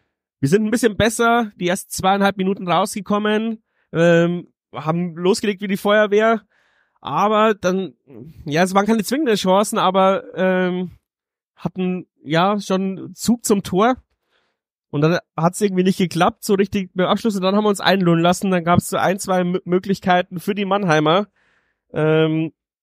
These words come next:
diese Drangphase musste man dann irgendwie überle-, überleben. Ich hab <laughs> immer einen Wechsel nach dem anderen gefordert,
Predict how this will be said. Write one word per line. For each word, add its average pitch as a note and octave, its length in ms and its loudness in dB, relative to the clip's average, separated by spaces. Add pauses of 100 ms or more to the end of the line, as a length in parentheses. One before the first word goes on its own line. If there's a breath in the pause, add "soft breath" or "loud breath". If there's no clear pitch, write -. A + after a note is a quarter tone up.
(760)
diese G3+ 220 -2 (440)
Drangphase F#3+ 600 2
musste G3 320 -2
man F#3 80 2
dann F3+ 160 2
irgendwie G3 300 0
überle-, F3 420 0
überleben. F3+ 600 -4
Ich F3 120 -4
hab F3+ 200 -4
<laughs> - 0 -
immer F#3+ 460 2
einen E3 460 -2
Wechsel A3 220 0
nach G3 120 2
dem F#3+ 140 -4
anderen G#3+ 320 0
gefordert, G#3 600 0